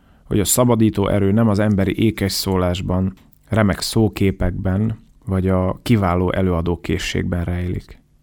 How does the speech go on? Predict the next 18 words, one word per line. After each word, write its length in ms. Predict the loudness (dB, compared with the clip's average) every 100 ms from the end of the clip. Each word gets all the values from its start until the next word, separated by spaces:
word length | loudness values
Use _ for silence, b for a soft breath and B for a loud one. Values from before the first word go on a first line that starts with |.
| _ _ _ _ _
A 100 | -10
folyamatos 580 | -2 0 2 2 -2 0
beszédkészség 840 | 0 0 0 -2 -2 -2 -2 -6
hiánya 460 | 0 0 2 0 -4
tehát 580 | -4 -4 -2 -4 -10 -20 b b b b b
nem 160 | 2 2
olyan 200 | 4 4
nagy 280 | 4 2
baj, 260 | 0 0 0
mint 240 | 0 0
ami 160 | 0 0
ennek 260 | 0 -2 -2
látszik. 720 | -4 -4 -8 -10 -12 -18 -20 _ _ _ _ _ _ _
Mert 220 | -4 -4 -2
ha 100 | -2
Isten 360 | -2 -2 0
az 120 | 0
Ura 400 | 0 0 2 0